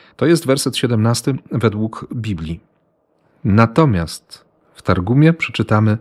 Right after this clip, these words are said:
następujące zdanie: "Nie lękaj się, bo usłyszał Pan głos modlitwy chłopca w miejscu, w którym się znajdował". Tekst precyzuje, że Izmael zaczął się modlić. Jak trwoga to do Boga,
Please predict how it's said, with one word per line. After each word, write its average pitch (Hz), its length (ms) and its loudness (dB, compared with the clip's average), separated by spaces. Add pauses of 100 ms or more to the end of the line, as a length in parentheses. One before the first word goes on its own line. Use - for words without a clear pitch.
(160)
następujące 92 680 -2
zdanie: 85 380 -6 (640)
"Nie 113 240 6
lękaj 160 460 4
się, 156 220 -2
bo 117 160 -2
usłyszał 135 640 0
Pan 135 340 0
głos 107 500 2 (120)
modlitwy 127 880 2
chłopca 90 760 -4 (160)
w 98 140 -6
miejscu, 127 540 0
w - 100 -16
którym 92 300 -2
się - 140 -8
znajdował". 87 600 -8 (880)
Tekst - 320 -2
precyzuje, 135 640 -2
że 135 200 -2 (420)
Izmael 170 560 4
zaczął 120 380 0
się - 160 -2
modlić. 101 760 0 (480)
Jak 76 220 -6
trwoga 87 420 -6
to 104 120 -6
do 110 140 2
Boga, 104 360 2